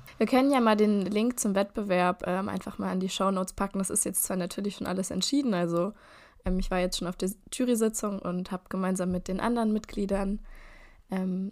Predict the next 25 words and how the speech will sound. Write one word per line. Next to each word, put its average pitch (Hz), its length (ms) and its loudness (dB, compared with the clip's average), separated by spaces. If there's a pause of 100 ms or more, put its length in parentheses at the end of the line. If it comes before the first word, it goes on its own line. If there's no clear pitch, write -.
(120)
entschieden 262 640 2
und 196 320 -2
das 196 160 -6
war 240 240 2
richtig - 320 -6
toll. 320 280 4
Das 196 160 -4
hat 226 140 -6
richtig - 380 -6 (260)
Spaß - 420 0
gemacht 330 480 -2
und, 247 580 0
ähm, 247 580 -2 (360)
genau, 240 220 -2
ich 208 100 -4
hab 233 300 -4
euch 220 140 0
da 208 200 0
natürlich 202 440 -2
auch - 60 -6
auf 214 120 -4
Instagram 180 520 -2
ein 170 40 -2
bisschen 175 280 -4
mitgenommen, 180 600 -4